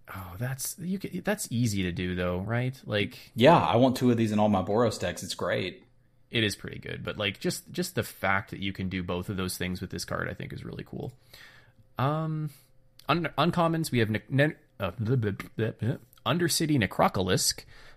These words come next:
Speaker 1: uh, three and a black for a three three with the ability to sacrifice a creature, put a plus one, plus one counter on this. It gains menace. Um, I find there's not enough creatures I wanna be sacrificing.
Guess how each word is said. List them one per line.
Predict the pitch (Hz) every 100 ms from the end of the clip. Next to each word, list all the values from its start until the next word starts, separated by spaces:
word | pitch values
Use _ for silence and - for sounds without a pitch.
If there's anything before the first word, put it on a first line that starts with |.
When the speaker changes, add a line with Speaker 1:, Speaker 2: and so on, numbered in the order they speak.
| -
Speaker 1:
uh, | 101 101 98
three | - 127
and |
a | 113
black | 107 107
for | 101
a |
three | 95 117 107
three | - 107 104 98
with | 98
the | 98
ability | 95 95 95 92
to | 95
sacrifice | 101 - 98 92
a |
creature, | - 98 101
put | 95
a |
plus | - 95 -
one, | 90
plus | - 92
one | 90 90
counter | 98 95 92
on | 92 104
this. | 160 -
It | - 98
gains | 90 92 -
menace. | 143 165 170 - - - - - _ -
Um, | 98 98 95 90
I | 98
find | - 98
there's | 95 98
not | 92
enough | 95 95
creatures | 101 92 95
I |
wanna | 90 92
be | 87
sacrificing. | - 127 135 131 127 127 127